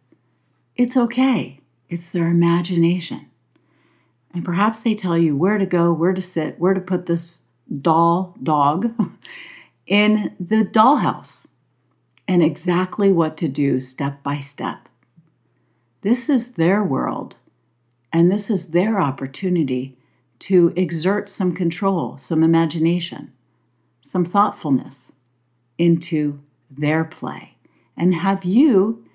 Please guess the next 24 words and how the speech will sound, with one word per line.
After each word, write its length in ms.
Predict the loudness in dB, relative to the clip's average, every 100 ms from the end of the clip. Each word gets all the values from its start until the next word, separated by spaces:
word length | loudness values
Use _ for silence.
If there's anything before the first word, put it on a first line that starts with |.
| _ _
be 120 | 2
a 80 | 2
participant 920 | 2 -4 -4 -4 -4 -4 -4 -4 -6 _ _ _ _ _ _ 0
in 220 | 4 6
this 380 | 4 0 -8 -12 _ _ _
process. 800 | -10 -8 -6 -6 -8 -12 -18 -20 _ _ _ _ _ _
What 120 | -6
a 40 | 0
beautiful 400 | 2 2 0 -4
gift 420 | -2 -6 -8 -14
for 180 | -6 -4
us 220 | -4 -6
as 140 | -8
adults 420 | -8 -6 -6 -8
to 80 | -12
be 160 | -6 -6
part 320 | -6 -8 -8
of 140 | -10
this. 340 | -16 -18 -20 -20 _ _ _ _ _ _ _ _ _ _ _ _ _ _ _ _ _ -8
Play 280 | 0 4 6
and 80 |
imagination 720 | 6 6 2 4 4 2 0 -2
are 160 | -4 -12
crucial 760 | -16 -4 0 0 0 -6 -8